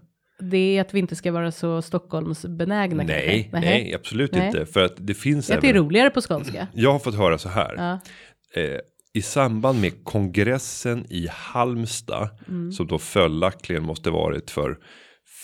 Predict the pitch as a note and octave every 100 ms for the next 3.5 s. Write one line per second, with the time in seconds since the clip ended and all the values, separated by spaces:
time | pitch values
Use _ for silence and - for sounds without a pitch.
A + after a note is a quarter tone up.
0 | - - - - - - G2 E2 D#2+ F2
1 | D#2+ - - - F#2+ E2 G2+ F2 E2 F3+
2 | A2+ - B1 C2 - F#3 E3+ F#3 G3+ E2
3 | - C#2+ - A#1+ A1